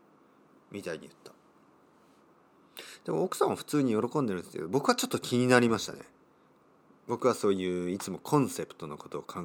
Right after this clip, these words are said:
えますからね。子供にね、「え、今なんで野菜って美味しいよねって言ったの？」ね。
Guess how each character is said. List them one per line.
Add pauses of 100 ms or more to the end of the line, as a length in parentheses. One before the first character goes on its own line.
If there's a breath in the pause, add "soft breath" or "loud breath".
(120)
え
ま
す
か
ら
ね。 (400 soft breath)
子
供
に
ね、 (420)
「え、
今
な
ん
で (680)
野
菜
っ
て (100)
美
味
し
い
よ
ね
っ
て
言
っ (160)
た
の？」 (1700)
ね。